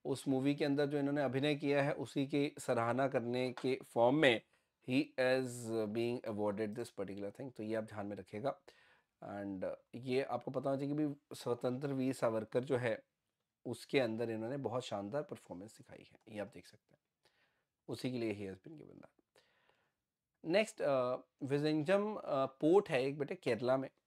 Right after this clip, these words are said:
ये आप देख सकते हैं यहाँ पे। तो ये काफ़ी ज़्यादा न्यूज़ में था,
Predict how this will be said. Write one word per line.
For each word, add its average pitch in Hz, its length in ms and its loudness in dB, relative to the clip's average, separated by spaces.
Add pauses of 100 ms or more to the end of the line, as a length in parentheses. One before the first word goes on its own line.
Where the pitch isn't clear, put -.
(140)
ये 107 160 -6
आप 110 80 -2
देख 113 200 -8
सकते - 300 -14
हैं 127 60 -8
यहाँ 107 180 -12
पे। - 160 -14 (800)
तो 120 100 0
ये 139 300 4
काफ़ी - 300 -2
ज़्यादा 151 240 2
न्यूज़ 139 260 2
में 156 120 0
था, - 300 -4